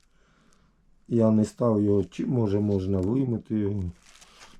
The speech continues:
Не став я нічого з ним робити. Тут також є клеймо, О Т К,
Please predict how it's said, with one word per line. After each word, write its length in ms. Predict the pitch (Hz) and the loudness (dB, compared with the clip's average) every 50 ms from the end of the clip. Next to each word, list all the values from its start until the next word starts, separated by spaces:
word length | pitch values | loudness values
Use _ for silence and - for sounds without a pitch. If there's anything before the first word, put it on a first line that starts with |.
| - - | -10 -4
Не 160 | 113 110 110 | -2 -2 -2
став 360 | - - - 120 110 110 107 | -2 -4 -4 -2 0 0 2
я 140 | 110 107 104 | 0 0 0
нічого 560 | 104 107 104 101 - - 110 104 98 104 101 87 | 0 -2 -2 -4 -6 -6 -4 -4 -2 -2 -4 -4
з 160 | 85 98 98 | -4 -4 -2
ним 260 | 110 107 101 101 104 | 0 0 0 0 0
робити. 580 | 110 123 - 156 160 175 180 175 - 135 123 107 - - - _ _ - - - - - - - - - - - - - - - - - - - | 0 0 0 2 2 2 2 2 2 0 0 -2 -2 -8 -20 _ _ -20 -20 -20 -20 -20 -20 -20 -20 -20 -20 -20 -20 -20 -20 -20 -20 -16 -6 -2
Тут 200 | 156 147 113 - | 0 0 0 -2
також 580 | _ - 147 135 127 110 - 127 113 - - 110 | _ 2 4 4 4 4 2 0 -2 -2 -2 -2
є 400 | 104 107 113 113 104 98 87 80 - - - - - - - - - - | 2 4 4 4 4 4 2 -2 -6 -14 -20 -20 -20 -20 -20 -20 -20 -12
клеймо, 720 | - - 113 113 120 123 131 151 165 185 190 180 170 156 - - - - _ _ _ - - - _ - - - - _ _ _ _ - | -6 -2 0 2 2 4 4 4 6 6 6 4 4 2 0 -4 -20 -20 _ _ _ -20 -20 -20 _ -20 -20 -20 -20 _ _ _ _ -8
О 140 | - 113 98 | -4 -4 -4
Т 180 | - - 107 | -4 -4 -8
К, 520 | 95 - - - 175 180 180 175 165 143 | -8 -4 0 4 4 6 6 6 4 2